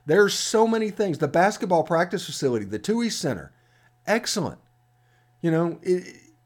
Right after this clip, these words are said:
lots of places don't have facilities like this. If you look at what Ole Miss has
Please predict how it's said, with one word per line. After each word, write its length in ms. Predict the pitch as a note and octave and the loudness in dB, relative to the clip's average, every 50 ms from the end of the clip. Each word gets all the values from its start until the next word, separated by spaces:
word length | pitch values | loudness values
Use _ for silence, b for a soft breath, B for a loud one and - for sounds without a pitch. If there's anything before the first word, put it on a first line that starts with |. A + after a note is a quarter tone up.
| _ _ _ _ _ _ _ _ - | _ _ _ _ _ _ _ _ -12
lots 400 | C#3+ D3+ F#3 G#3 A#3+ F#3 - - | -4 -2 0 0 0 0 0 -2
of 100 | B3 A#3+ | -2 -2
places 520 | - - G3 F#3 F#3 F3+ F#3 G3 F#3+ D#3 | 0 0 2 2 2 2 0 -4 -8 -6
don't 300 | C3+ - E3+ E3+ E3+ - | -2 0 0 0 0 -4
have 360 | - E3+ F3+ F#3+ F#3 F3+ F3+ - | -4 -4 -2 -2 -2 -4 -4 -8
facilities 640 | F#3+ E3 E3+ - - E3 D#3 D#3 D3+ D3 D3 D3 | -8 -8 -6 -6 -4 -2 -2 -2 -2 -2 -4 -2
like 220 | D#3+ D#3 D#3+ D#3+ | -2 -2 -2 -2
this. 320 | - E3 A#2 F#2 F2 - - B B B B B | -4 -6 -6 -6 -10 -14 -20 B B B B B
If 180 | B F3 E3+ F3 | B -4 -2 -2
you 140 | G#3+ G#3 G#3+ | -4 -4 -4
look 400 | F#3+ F#3 G#3+ B3+ C4+ C4 C4 A#3+ | -2 0 0 0 0 0 -2 -4
at 140 | G#3+ G#3+ F#3+ | -4 -2 0
what 240 | F#3 G3 F#3 - - | 0 0 0 0 -2
Ole 180 | F#3 G3 G#3 | -2 -2 0
Miss 240 | G#3 G3+ F#3+ F3 - | 0 -2 -2 -4 -6
has 640 | - D#3 F#3 F#3+ E3+ A#2 D#2+ B1+ - - - - | -6 -6 -4 -4 -4 -4 -6 -8 -10 -14 -18 -20